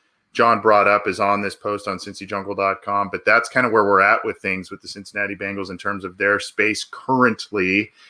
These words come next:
and where the cap is set. Now, the Bengals, a lot of teams have not, a lot of teams have been shedding players from their roster to make space because they're in a different salary cap situation.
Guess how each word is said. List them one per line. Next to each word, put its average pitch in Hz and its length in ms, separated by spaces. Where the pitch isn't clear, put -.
and 110 540
where 104 160
the 98 80
cap 104 340
is 98 160
set. 104 260
Now, 110 360
the 117 80
Bengals, 131 680
a 135 80
lot 127 200
of 123 80
teams 127 300
have 113 200
not, 117 560
a 135 60
lot 151 180
of - 80
teams 160 220
have 135 100
been 120 120
shedding 123 460
players 110 400
from 113 240
their 107 140
roster 110 400
to 113 160
make 107 200
space 107 380
because 104 320
they're 104 160
in 101 80
a 101 80
different 98 380
salary 98 360
cap 101 280
situation. 101 720